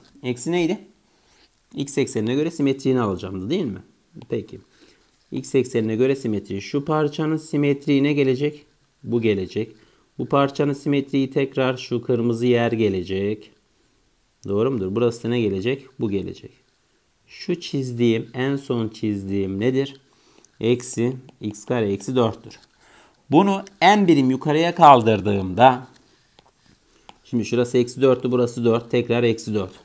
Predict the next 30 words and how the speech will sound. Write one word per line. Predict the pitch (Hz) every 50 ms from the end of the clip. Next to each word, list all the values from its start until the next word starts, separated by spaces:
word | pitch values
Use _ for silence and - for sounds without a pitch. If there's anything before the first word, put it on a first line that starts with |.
| _ _ _ _ _ -
Şimdi | - - - 147 131 127
ne | 139
olacakmış? | 165 190 185 165 151 156 151 143 - - - - - -
Dört | 156 165 165 165 - -
farklı | - 143 135 - - - 165 147
nokta | 123 113 - - 127
olacakmış. | 120 107 92 87 87 80 - - _ _ - - - - - - _ _ - - - - - - -
Eğer | 160 175 180 180 165 175
ki | - - -
iyi | 123 127 135 123
dinle. | 110 104 - - - - - _ - - _ _ _ _ _ _ _ _ _ _ _ -
Ben | 135 151 170 185 190 208
şu | 202 - - 170 165 160
çizdiğim | 165 - 160 151 139 135 143 147 151 139
en | - 127 135 139
son | 135 135 - - 117 117 117 117 -
pembe | - 117 117 117 117 127
yeri | 127 123 113 98 92 92 107
dört | 147 165 165 160 160
birim | 147 143 143 139
yukarıya | 131 - 139 127 131 139 135
kalsı-, | 135 131 120 117 113 - - 120 113
kaldırsaydım | - - 123 117 107 107 107 104 107 104 - - 127 131 131 110 107 110 - - - _ _ _ _ - - - _ _ _ _ -
grafik | - 113 120 127 123 127 135 120 127
ne | 135 143
olacaktı? | 143 139 131 120 107 110 110 107 104 - - 131 139 151 143 - _ _ _ _ _ _ _ _ _
Şöyle | - - - 135 135 127 123
bir | 117
şey | 117 - - 110
olacaktı. | 104 98 92 95 101 92 92 - _ - 95